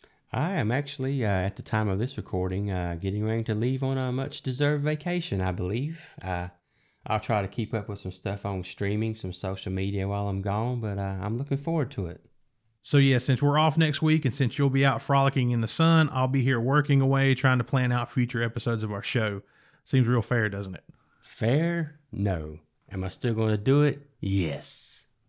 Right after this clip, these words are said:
Speaker 2: So, Todd, tell everyone how they can find us and stay up to date with us on social media.
Speaker 1: We are at Towel Capes on YouTube, Twitter, and Instagram, Towel Capes Podcast on Facebook.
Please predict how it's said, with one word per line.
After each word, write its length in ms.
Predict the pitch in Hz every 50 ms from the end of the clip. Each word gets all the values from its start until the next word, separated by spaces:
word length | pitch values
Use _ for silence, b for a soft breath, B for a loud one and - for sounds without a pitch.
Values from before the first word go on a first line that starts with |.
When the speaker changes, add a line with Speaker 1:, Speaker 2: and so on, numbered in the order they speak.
| _ _ _ _
Speaker 2:
So, 180 | - - 180 170
Todd, 240 | - 175 156 151
tell 180 | - 190 196 214
everyone 340 | 208 190 180 175 170 165 160
how 120 | 160 156
they 80 | 151 143
can 100 | 139 127
find 300 | - - 139 139 139 135
us 120 | 123 -
and 60 | 127
stay 220 | - - - 131 127
up 120 | 123 117
to 60 | -
date 180 | 113 120 120 110
with 120 | 117 117
us 100 | 110 -
on 100 | 123 107
social 340 | - - 117 110 - - 104
media. 400 | 101 101 98 92 90 73 73 - - b b b b b _
Speaker 1:
We 140 | 113 113 117
are 80 | 110 101
at 200 | 98 98 - -
Towel 220 | - 127 117 117
Capes 400 | 113 - 127 143 160 - - -
on 380 | 117 104 101 98 95 95 92 95
YouTube, 500 | 101 113 110 - - 123 123 127 127 -
Twitter, 400 | - - 131 127 135 135 135 131
and 180 | 110 98 98
Instagram, 600 | 98 107 - - - 123 120 127 139 151 175 185 - - _ _ _ _ -
Towel 240 | - 95 92 92 92
Capes 320 | - - 90 - - -
Podcast 720 | - - 123 127 131 131 - - 113 95 92 92 - -
on 160 | 85 87 85 82
Facebook. 540 | - 113 131 143 - - - 101 127 139